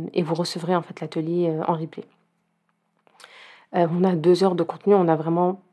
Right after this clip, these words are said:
commencé par les bases et il y aura une suite puisque c'est un sujet qui est très, très, très long. Donc, pour revenir à ce sujet-là, euh, à, au tawakkul, le lien, c'est, voilà, je fais les causes. Donc, si je ne sais pas comment faire, je cherche des solutions, je, je, je vais demander à des personnes,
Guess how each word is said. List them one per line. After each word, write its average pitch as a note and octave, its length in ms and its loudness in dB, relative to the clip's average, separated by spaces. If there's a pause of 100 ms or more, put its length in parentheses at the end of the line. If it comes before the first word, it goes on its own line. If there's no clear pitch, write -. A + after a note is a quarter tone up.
commencé E3 300 -4
par E3 180 0
les D#3 80 2
bases F3+ 260 4
et E3+ 40 -2
il D#3+ 40 0
y D#3+ 60 0
aura D#3 100 -2
une D#3 120 -2
suite G3 200 -10
puisque - 200 -12
c'est - 120 -14
un D3+ 40 -16
sujet F3 280 -4
qui F3 120 -8
est D#3 40 -6
très, D#3+ 320 -6
très, E3+ 200 -10
très - 200 -4
long. D#3 120 -8 (540)
Donc, F#3 180 0
pour G3+ 140 0
revenir G3+ 320 8
à F3 80 2
ce - 100 -12
sujet-là, E3+ 520 2 (260)
euh, D#3 260 -10 (220)
à, - 160 -4
au F3+ 40 -2
tawakkul, E3 480 0
le F3+ 120 4
lien, G3+ 240 4
c'est, A3+ 160 -6
voilà, D#3 180 0
je D#3 140 -6
fais - 180 2
les B3+ 140 6
causes. F#3 320 0
Donc, D#3+ 220 -8
si - 140 -6
je E3+ 80 -4
ne E3 60 -6
sais - 100 -16
pas G#3 140 2
comment F#3 240 2
faire, E3 320 -4
je E3 140 -4
cherche G#3+ 300 -4
des F3+ 100 -6
solutions, E3+ 580 -6
je, D#3 300 -8
je, D#3+ 420 0
je E3 140 -10
vais F#3+ 240 4
demander F3 320 0
à D#3+ 80 -2
des E3 80 -16
personnes, E3+ 400 -4